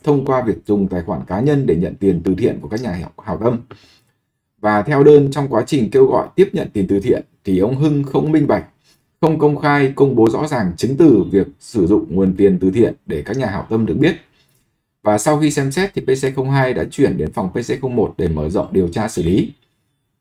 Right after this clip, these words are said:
Và được biết thì phòng P C không một cũng đang thụ lý nhiều đơn tố cáo của các cá nhân, nghệ sĩ, luật sư tố cáo bà Hằng về hành vi vu khống và làm nhục người khác, cũng như là đơn của bà Hằng.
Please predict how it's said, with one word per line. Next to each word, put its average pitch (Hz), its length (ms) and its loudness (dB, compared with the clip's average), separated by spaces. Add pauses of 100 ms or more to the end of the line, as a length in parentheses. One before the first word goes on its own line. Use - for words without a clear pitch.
(840)
Và 120 120 2
được 120 160 2
biết 180 200 8
thì 127 160 4
phòng 104 220 -2
P - 40 2
C 143 260 2
không 143 160 -2
một 113 220 4
cũng - 140 -6
đang 139 240 -2
thụ - 180 0
lý 120 340 4
nhiều 113 220 4
đơn 143 260 6
tố 120 140 0
cáo 110 360 -4
của 110 140 2
các - 200 -8
cá 104 120 -10
nhân, 131 260 0
nghệ - 140 -4
sĩ, 175 400 -2
luật 98 220 -6
sư - 220 -2
tố 101 80 2
cáo 98 200 -4
bà 127 160 -2
Hằng 92 220 -4 (640)
về 95 160 4
hành 98 200 0
vi 123 160 -2
vu 135 200 4
khống 135 400 0
và 104 100 0
làm 92 220 0
nhục 92 180 -2
người 92 140 0
khác, 147 320 -4
cũng 95 180 -4
như 135 100 4
là 85 140 0
đơn 123 240 2
của 92 80 -2
bà 82 140 -2
Hằng. 90 240 -4